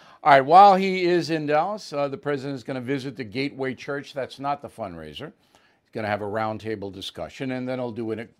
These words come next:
interview, uh, I think, with F N C. So that's what, uh, Donald Trump is up to today. Father's Day, June twenty-first. You gotta get on it. You gotta get on it. You only have about ten days. We have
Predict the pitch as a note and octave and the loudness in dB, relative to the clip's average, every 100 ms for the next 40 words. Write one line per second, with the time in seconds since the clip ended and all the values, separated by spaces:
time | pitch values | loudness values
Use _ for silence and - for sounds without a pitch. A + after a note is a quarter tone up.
0 | _ _ G#2+ G2+ F2 F2 E2 D#2 E2 D#2 | _ _ -12 -12 -10 -10 -12 -12 -14 -14
1 | D2+ D#2 - - D#2+ D#2+ D2+ D#2 D#2 D2 | -14 -16 -18 -16 -16 -16 -16 -16 -16 -18
2 | - - D2 - _ _ _ _ _ _ | -16 -14 -16 -18 _ _ _ _ _ _
3 | - F2+ A2 D3 - B2+ C3 B2+ B2 F#2 | -12 -6 -2 -2 -4 -6 -6 -6 -14 -8
4 | G#2+ G#2+ G#2 - A2+ G2+ G2 F2+ - - | -6 -6 -10 -12 -14 -12 -16 -12 -4 -4
5 | - - F2+ E2+ - F2 D#2+ F#2 B1+ - | -6 -16 -14 -14 -16 -16 -10 -8 -10 -14
6 | _ _ _ _ _ _ _ _ _ _ | _ _ _ _ _ _ _ _ _ _
7 | D3+ E3 D#3+ A#2 C3 E2+ - F#2 C3 C#3+ | 4 6 4 -2 -6 -6 -14 -8 -4 -4
8 | A#2+ D3 C3+ - C3+ G#2 G2+ C3 C#3+ C#3+ | -4 -6 -6 -4 -6 -6 -4 -2 -2 0
9 | E3 G3 D#3+ C3+ _ _ _ _ _ _ | 0 0 -2 -8 _ _ _ _ _ _
10 | _ - A2 G#2 D3 E3+ E3+ F3 G3 G3 | _ -10 -6 4 6 6 4 2 2 2
11 | E3+ D3 D3+ D#3 D#3 D#3 E3+ E3+ F3+ F#3+ | 0 -2 -4 -4 -4 -4 -4 -2 0 0
12 | D3 A#2 - _ _ - C3 D#3+ D#3 D3+ | 0 -6 -16 _ _ -8 -2 2 4 4
13 | D3 C#3 | 2 0